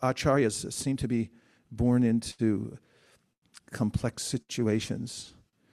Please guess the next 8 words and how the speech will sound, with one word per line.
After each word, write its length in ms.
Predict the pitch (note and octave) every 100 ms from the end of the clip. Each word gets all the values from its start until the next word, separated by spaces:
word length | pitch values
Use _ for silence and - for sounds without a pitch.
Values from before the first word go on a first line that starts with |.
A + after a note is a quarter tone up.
| _ _ _ _ _ _ B3+ - A2+ -
at 140 | A#2+
s-, 140 | - -
at 220 | - B2
a 40 |
certain 340 | - D#3 A#2+ C#3
point 320 | - C#3+ B2+
they 140 | A#2+
emerge. 540 | A2 G#2 G#2 F2 -